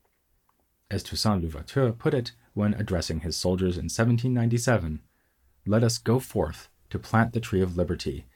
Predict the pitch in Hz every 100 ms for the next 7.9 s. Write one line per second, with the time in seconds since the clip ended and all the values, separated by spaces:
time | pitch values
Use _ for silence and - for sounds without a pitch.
0 | _ _ _ - 117 123 110 92 - 117
1 | 120 113 101 92 101 95 95 92 82 82
2 | 82 - 101 101 92 98 - 104 92 -
3 | 82 - _ _ - 101 95 80 76 -
4 | 92 92 101 85 80 - 80 - 82 82
5 | - - _ _ _ _ _ - 113 135
6 | - 113 127 117 92 95 90 85 - 113
7 | 107 87 85 82 71 80 90 - -